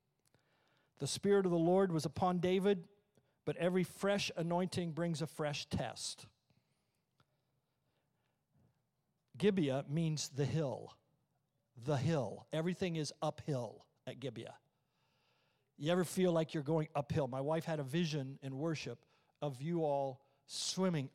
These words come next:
upstream. That it wasn't easy. And I think that's the Gibeah season where you, you know you have, uh,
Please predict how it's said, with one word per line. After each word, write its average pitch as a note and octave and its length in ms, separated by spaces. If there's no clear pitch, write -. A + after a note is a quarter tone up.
upstream. C#3+ 640
That C#3 120
it - 100
wasn't D3 540
easy. C#3 420
And C#3+ 120
I D3 80
think F3 260
that's D3+ 240
the D3 140
Gibeah C#3+ 420
season E3+ 520
where D3+ 180
you, C#3+ 420
you C3+ 220
know D3+ 320
you G#3 180
have, F#3+ 340
uh, D3 260